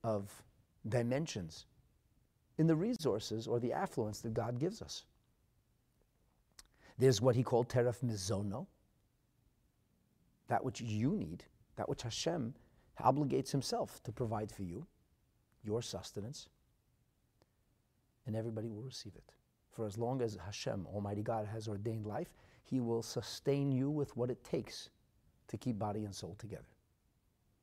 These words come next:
But then there's something called, in Rabbeinu Bachaya's words, not teref mizono, but teref mazon zulato.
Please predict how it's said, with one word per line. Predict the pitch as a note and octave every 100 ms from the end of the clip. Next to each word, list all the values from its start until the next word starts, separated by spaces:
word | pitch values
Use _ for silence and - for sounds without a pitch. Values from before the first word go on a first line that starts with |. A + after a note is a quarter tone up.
| - - _ _ _ _ _ -
But |
then | C#3+
there's | F3 E3+
something | G#3 C3+ C3
called, | A2+ G2 A2 - _ _ _ _ _ _ _ _
in | A#2 G#2+
Rabbeinu | A#2 A#2+
Bachaya's | A2 - G#2+ F#2+ G2
words, | D#2+ A#2+ - - _ _ _ _ _ _ _ _ _ _ _
not | A#2 C3+ - - _
teref | - C#3 B2+ - - _ A2
mizono, | A2+ G#2 G#2 C3 E3+ C#3 _ _ _ _ _ _ _ _ _ _ _ F#2+
but | G2+ - - _
teref | - A2+ B2+ - - A#2
mazon | G2 G2 F#2 A#2 B2 C3 -
zulato. | G#2 G#2+ G#2+ G2 - -